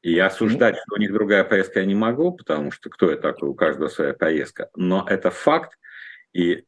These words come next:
Speaker 1: э, я как раз больше думал как, именно как аналитик этих, э, процессов, э, общественно-политических и экономических,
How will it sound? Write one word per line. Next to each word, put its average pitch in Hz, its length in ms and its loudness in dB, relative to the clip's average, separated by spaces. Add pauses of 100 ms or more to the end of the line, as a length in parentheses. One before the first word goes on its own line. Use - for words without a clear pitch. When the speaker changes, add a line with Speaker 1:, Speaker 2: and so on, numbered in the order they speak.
(100)
Speaker 1:
э, 73 580 0
я 90 160 2
как - 200 -4
раз 92 140 2
больше 95 340 0
думал 87 380 -2
как, - 420 -2
именно - 500 -2
как - 200 -2
аналитик 123 600 0
этих, - 580 -6 (140)
э, 73 300 -2
процессов, - 720 -2
э, 78 100 -10 (300)
общественно-политических - 1200 -4
и 78 80 -2
экономических, 80 680 -6